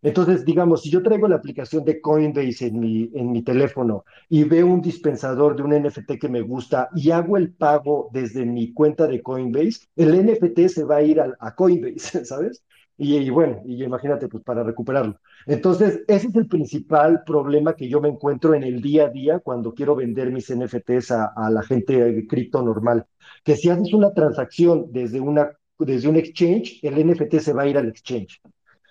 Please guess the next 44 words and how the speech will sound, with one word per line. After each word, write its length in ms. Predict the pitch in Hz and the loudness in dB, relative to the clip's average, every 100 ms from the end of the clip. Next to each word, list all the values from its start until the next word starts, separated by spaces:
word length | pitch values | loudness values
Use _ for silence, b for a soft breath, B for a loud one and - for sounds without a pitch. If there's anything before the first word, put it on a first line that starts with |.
| - | -16
Entonces, 340 | 127 170 160 170 | -2 2 4 4
la 140 | 165 | 2
gente, 380 | 180 202 202 226 | 2 0 2 4
lo 120 | 175 | 6
único, 420 | 190 202 202 175 | 4 2 -2 -4
el 160 | 151 156 | -4 -4
problema, 500 | 151 151 180 202 214 151 | 2 4 4 4 2 4
eh, 160 | 147 | 2
para 260 | 107 131 127 | 0 -4 -2
la 120 | 127 | -2
adopción 640 | 117 120 - 156 160 156 - | -4 -6 -2 2 2 -2 -12
que 120 | - 127 | -10 0
yo 160 | 151 | 0
veo 340 | 156 151 175 - | 4 4 2 0
es 160 | 156 | -2
que 80 | 175 | -2
la 100 | 143 | -2
gente 300 | - 165 170 | -4 -2 -2
tiene 260 | 165 170 170 | 0 0 2
que 120 | 170 | 0
entender 640 | 160 160 151 156 156 185 _ _ _ | 0 0 2 4 2 2 _ _ _
que 520 | - 151 160 - - _ - | 2 4 4 2 -6 _ -4
lo, 320 | 143 147 143 185 | -2 -2 -4 -6
lo, 300 | 147 139 - | -2 -2 -4
o 120 | - | -6
sea, 180 | - 147 | 0 0
de 160 | 143 139 | 2 2
donde 380 | 143 139 151 | 0 2 4
hagas 320 | 165 196 254 254 | 4 0 -6 -4
esa 160 | 214 | -4
es 100 | 220 | -2
la 140 | 185 135 | -4 -4
transacción, 760 | 127 120 120 117 131 156 202 - | -6 -4 -6 -6 0 0 0 0
es 240 | 165 165 | 0 2
a 60 | 160 | -4
donde 260 | 139 117 | -4 -10
se 180 | 113 123 | -8 -8
va 140 | 123 | -6
a 60 | 135 | -4
ir 180 | 143 147 | -2 -2
el 120 | 123 | -2
N 160 | 123 123 | -4 -4
F 200 | 131 123 | -4 0
T. 200 | 170 | 0